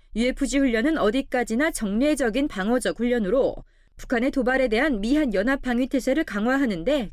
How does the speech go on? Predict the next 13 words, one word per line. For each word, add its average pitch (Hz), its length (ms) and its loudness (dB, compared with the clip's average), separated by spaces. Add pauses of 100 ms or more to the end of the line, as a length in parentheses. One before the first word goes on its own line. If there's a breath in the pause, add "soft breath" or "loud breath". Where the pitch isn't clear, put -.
초점이 254 400 -2
있다고 185 460 -2
강조했습니다. 160 960 -6 (720)
한편 220 380 -2
한국 254 280 0
공군은 226 560 0
유에프지 285 500 0
훈련에 277 320 2
맞춰 185 520 -2 (180)
지난 247 280 -2
십구일부터 254 800 -2
이십육 214 560 -2
일까지 277 680 0